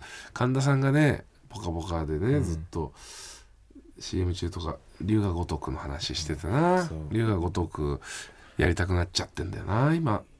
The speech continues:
Speaker 2: なんだっけ、今。エイトだっけ？
Speaker 1: エイト。
Speaker 2: うん。
Speaker 1: プレステファイブ。
Speaker 2: うん。まあ、龍が如くはな。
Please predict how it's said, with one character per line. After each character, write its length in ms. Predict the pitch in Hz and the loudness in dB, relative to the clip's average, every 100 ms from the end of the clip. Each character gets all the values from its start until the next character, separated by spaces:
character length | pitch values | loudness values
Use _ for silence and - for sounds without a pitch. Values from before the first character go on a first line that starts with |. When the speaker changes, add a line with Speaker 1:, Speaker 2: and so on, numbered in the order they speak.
| - | -6
Speaker 2:
な 140 | 90 | -2
ん 80 | 107 | 0
だ 80 | 143 | -2
っ 80 | 139 | -2
け、 100 | 98 | -6
今。 260 | 85 78 73 - - | -4 -6 -10 -20 -14
エ 120 | - 127 | -2 0
イ 100 | 147 | 2
ト 100 | 101 | 4
だ 60 | |
っ 40 | 113 | 4
け？ 40 | |
Speaker 1:
エ 20 | |
イ 80 | 92 | 4
ト。 180 | 87 80 - _ _ _ | 0 -4 -8 _ _ _
Speaker 2:
う 40 | 85 | -8
ん。 280 | 82 78 80 | -6 -8 -10
Speaker 1:
プ 80 | - | -4
レ 80 | 85 | -4
ス 100 | 87 | -4
テ 100 | 87 | -4
フ 80 | 90 | -2
ァ 160 | 87 | 0
イ 60 | 82 | 0
ブ。 300 | 78 73 - _ - | -2 -6 -8 _ -12
Speaker 2:
う 20 | 87 | -8
ん。 260 | 82 80 82 95 95 - - - - - - - - - - - - - - | -8 -8 -10 -14 -16 -20 -20 -20 -20 -20 -20 -20 -20 -20 -20 -20 -20 -18 -10
ま 140 | 87 | -8
あ、 80 | 82 | -4
龍 200 | 95 127 | -2 0
が 140 | 127 | 0
如 260 | 98 98 95 | -2 -2 -2
く 140 | - | -4
は 100 | 76 73 | -8 -6
な。 300 | 80 82 | -6 -6